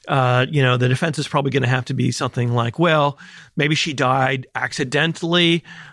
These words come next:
Uh, she fell and hit her head and he panicked and then he Googled this stuff because he thought he would be blamed," or,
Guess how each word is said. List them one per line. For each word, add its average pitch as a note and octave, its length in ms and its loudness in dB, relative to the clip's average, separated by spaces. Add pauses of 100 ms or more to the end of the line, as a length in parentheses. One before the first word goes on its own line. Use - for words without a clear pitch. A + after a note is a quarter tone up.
(100)
Uh, B2+ 280 0
she C3 160 -8
fell D3 240 -2
and B2+ 80 -2
hit C#3 100 -4
her A#2+ 120 -4
head D#3+ 460 -2
and A#2 120 -2
he A2+ 80 -6
panicked D#3 720 -2
and A2+ 100 -4
then A#2+ 80 -4
he A#2 160 -6 (320)
Googled D3 360 2
this C#3 140 0
stuff C3+ 380 -2
because B2+ 200 -6
he B2+ 60 -6
thought A#2+ 220 -4
he A#2+ 60 -4
would A2+ 140 -6
be - 80 -4
blamed," D#3 640 0
or, A2 120 -4